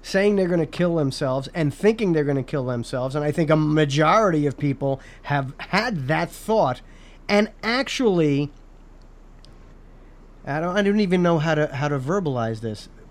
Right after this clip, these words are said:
Between thinking or, or saying you're gonna kill yourself and actually getting to the point where you are going to do that,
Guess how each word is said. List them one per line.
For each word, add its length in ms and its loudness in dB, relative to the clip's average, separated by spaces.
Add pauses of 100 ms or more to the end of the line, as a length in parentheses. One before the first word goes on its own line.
Between 340 0
thinking 680 -2
or, 320 0
or 200 0
saying 280 0
you're 100 -2
gonna 180 0
kill 160 -4
yourself 480 -4
and 120 -4 (140)
actually 460 -4
getting 320 0
to 120 -6
the 100 -2
point 640 0 (500)
where 380 4
you 480 4
are 200 4
going 380 0
to 160 -4
do 340 2
that, 360 -4